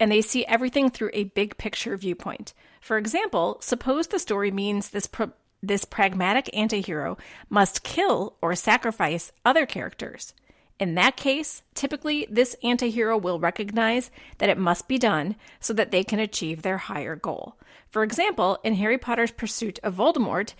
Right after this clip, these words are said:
he carries out actions that would be considered wrong,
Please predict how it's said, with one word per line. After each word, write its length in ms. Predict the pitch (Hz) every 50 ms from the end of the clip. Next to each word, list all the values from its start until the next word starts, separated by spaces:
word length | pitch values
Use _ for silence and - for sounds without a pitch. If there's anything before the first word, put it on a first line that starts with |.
| - - _
he 120 | - 302
carries 400 | 262 - 294 302 320 339 294 -
out 220 | 226 214 - - -
actions 480 | - 165 156 - - - 170 170 160 -
that 120 | - -
would 120 | - 208
be 120 | 220 247 240
considered 500 | - 277 254 240 - 190 185 175 170 175
wrong, 540 | 160 208 247 269 214 151 131 180 214 247